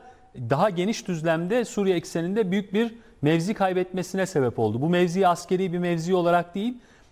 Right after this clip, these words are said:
ama politik, uluslararası siyaseten büyük bir mevzi kaybetmiş oldu. Rusya da geleneksel olarak tıpkı iki bin on beşte o boşluğu askeri müdahale tercihini kullanarak,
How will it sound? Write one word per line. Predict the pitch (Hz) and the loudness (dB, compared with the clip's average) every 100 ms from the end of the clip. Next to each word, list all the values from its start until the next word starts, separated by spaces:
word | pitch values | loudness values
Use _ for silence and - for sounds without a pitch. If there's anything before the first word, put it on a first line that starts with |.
| _ - | _ 0
ama | 165 190 | 0 2
politik, | 185 180 180 214 151 | 2 2 0 -4 -2
uluslararası | 151 - 185 175 - | -4 0 2 2 0
siyaseten | 165 156 160 208 196 175 214 - - _ 156 | 2 2 2 -2 0 -2 -4 -14 -20 _ 0
büyük | 208 208 | 0 2
bir | |
mevzi | 185 175 165 190 | 4 2 2 0
kaybetmiş | 170 139 127 - - | 2 2 -2 -4 -2
oldu. | 113 107 170 | 0 0 0
Rusya | 208 - 190 | 0 0 2
da | 226 214 - - | 4 2 -2 -4
geleneksel | 143 175 185 180 - 185 | 0 2 2 0 0 2
olarak | 147 139 147 - | 4 4 2 -2
tıpkı | 185 180 | -4 -4
iki | 165 180 | -4 0
bin | |
on | 190 190 | 2 2
beşte | 165 151 - 147 147 - - _ 156 | 0 -2 -2 -2 -2 -14 -20 _ 0
o | 156 | 2
boşluğu | 165 165 - 185 175 143 | 2 0 0 4 4 2
askeri | 143 - 175 196 | -2 0 0 2
müdahale | 175 156 156 170 | 2 2 2 2
tercihini | 170 147 139 147 156 | 0 0 -2 -4 -4
kullanarak, | 143 143 156 160 143 - | -2 0 2 2 2 -2